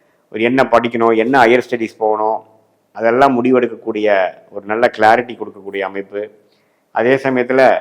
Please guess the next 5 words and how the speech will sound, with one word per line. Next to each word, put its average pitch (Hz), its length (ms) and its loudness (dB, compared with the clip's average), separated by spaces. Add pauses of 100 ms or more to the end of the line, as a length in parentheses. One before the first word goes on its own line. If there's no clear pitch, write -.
(640)
அஹ், 110 400 0
குழந்தைகள் 147 560 6
பேர் 123 200 4
எதிர்பார்த்துட்டு 117 580 2
இருக்கிறவங்க 104 360 -4